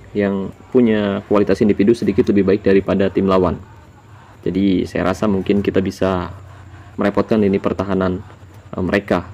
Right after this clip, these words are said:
di babak final kali ini. Dan di sini kita juga bisa perhatikan bahwa kedua tim memang sedang dalam performa terbaiknya, ya guys, ya. Setelah dalam lima pertandingan terakhir, kedua tim sama-sama belum terkalahkan sama sekali di semua kompetisi musim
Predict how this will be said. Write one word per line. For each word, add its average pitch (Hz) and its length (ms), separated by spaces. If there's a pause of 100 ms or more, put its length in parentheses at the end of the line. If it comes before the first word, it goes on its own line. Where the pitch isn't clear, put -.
di 87 400
babak 95 320
final 92 240
kali 90 240
ini. 92 160 (560)
Dan 107 320
di 113 80
sini 143 240
kita 151 80
juga 107 240
bisa 107 160
perhatikan 101 480
bahwa 98 160
kedua 95 320
tim 113 160
memang 95 320
sedang 95 240
dalam 95 240
performa 92 320
terbaiknya, 92 400
ya 87 80
guys, 87 160
ya. 113 160
Setelah 98 240
dalam 101 240
lima 101 160
pertandingan 98 340
terakhir, 117 480 (400)
kedua 107 160
tim 120 240
sama-sama 104 640
belum 104 240
terkalahkan 107 560
sama 92 240
sekali 98 240
di 95 240
semua 92 320
kompetisi 92 480
musim 90 240